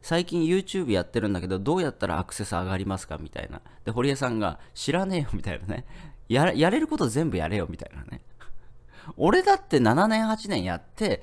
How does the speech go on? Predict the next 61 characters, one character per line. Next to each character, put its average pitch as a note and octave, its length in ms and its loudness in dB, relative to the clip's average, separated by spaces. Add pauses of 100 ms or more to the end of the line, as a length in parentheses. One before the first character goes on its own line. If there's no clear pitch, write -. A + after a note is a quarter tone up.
(160)
そ - 160 -2
れ B3 100 4
で A#3 120 -4
百 D#3+ 260 -2
万 D#3+ 220 2
人 D3 180 0
や G#2+ 100 -4
と。 - 300 -8
そ - 160 -2
の A#3+ 80 0
中 C4 220 2
で A2+ 100 2
試 - 140 -8
行 B2+ 140 -2
錯 C3+ 240 -4
誤 F#2 120 -2
し - 100 -10
て F2+ 80 -6
い E2+ 60 -6
ろ F#2 100 -4
い - 20 -4
ろ G2 80 -2
や F#2 80 -2
っ F2 40 -8
て - 140 -8
き - 60 -14
た E2+ 100 -4
け C#2+ 100 -6
ど、 F#2+ 200 0 (280)
「い G#2+ 60 -2
や、 A2 60 0
こ C#3 160 -4
こ D4+ 120 2
ま E4 140 6
で E3 100 2
来 A#2+ 100 0
る G#2+ 80 2
の F#2 120 0
に F2 80 -2
七 B2+ 260 4
年 B2+ 160 2
八 F#2 260 -2
年、 G2 240 0 (360)
だ A2 120 2
い D3 40 0
ぶ E3+ 80 -2
か F3+ 80 0
か F#3+ 100 0
っ - 60 -10
て - 100 -4
る A2 60 -6
よ」 G#2 120 -8
み - 60 -10
た - 100 -6
い - 40 -6
な。 - 80 -12 (1300)
<laughs> - 260 -8
言 G2+ 120 -6
っ - 20 -12
て G2 160 -4
て。 C2+ 220 -10